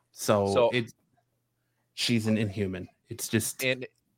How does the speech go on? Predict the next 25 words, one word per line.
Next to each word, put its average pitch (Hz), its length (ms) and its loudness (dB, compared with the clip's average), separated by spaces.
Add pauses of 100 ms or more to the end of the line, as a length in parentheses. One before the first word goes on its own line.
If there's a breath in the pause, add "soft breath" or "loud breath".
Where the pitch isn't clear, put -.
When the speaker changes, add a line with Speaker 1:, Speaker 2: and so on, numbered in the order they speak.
(460)
Speaker 2:
to, 127 140 -2
to 110 300 -8
Speaker 1:
I 156 80 10
don't 175 160 10
Speaker 2:
touch - 20 0
Speaker 1:
really 156 180 12
Speaker 2:
on, 123 100 2
like, - 140 2
Speaker 1:
ca- - 60 -8 (400)
Speaker 2:
go 107 140 2
ahead. 98 280 0
Speaker 1:
I 156 60 10
don't 202 140 12
really 180 160 12
care 180 560 10
that 160 140 8
they're 160 120 4
changing 160 380 6
her 156 100 4
to 147 180 4
a 135 40 6
mutant. 139 440 4
Like, 107 220 0 (640 soft breath)
that's 120 340 4
not, 117 440 2